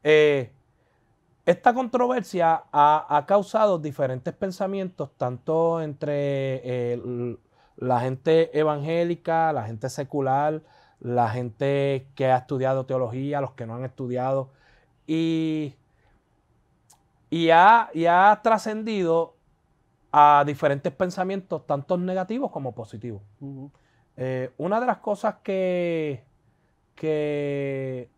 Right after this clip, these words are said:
Speaker 1: eh, yo quisiera aclarar en este programa, ya nos queda una sección del programa,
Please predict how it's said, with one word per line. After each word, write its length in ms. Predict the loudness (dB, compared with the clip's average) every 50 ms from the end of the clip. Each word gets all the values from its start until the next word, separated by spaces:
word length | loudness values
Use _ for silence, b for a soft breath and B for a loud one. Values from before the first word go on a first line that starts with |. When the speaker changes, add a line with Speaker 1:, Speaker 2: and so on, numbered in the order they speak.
| _ _ _ _ _ _ _ _ _ _ _ _ _ -10
Speaker 1:
eh, 260 | -6 -6 -4 -4 -4 -4
yo 100 | -6 -6
quisiera 360 | -8 -8 -4 0 0 0 0
aclarar 400 | 0 0 0 0 0 0 0 -2
en 100 | -4 -6
este 220 | -10 -8 -6 -8 -6
programa, 420 | -4 -4 -4 -4 -4 -6 -6 -6
ya 100 | -4 -6
nos 120 | -6 -6
queda 140 | -8 -8 -8
una 140 | -8 -8 -10
sección 380 | -10 -12 -14 -12 -12 -12 -8 -8
del 120 | -8 -8
programa, 500 | -6 -6 -4 -2 -2 -2 -2 -2 -6 -10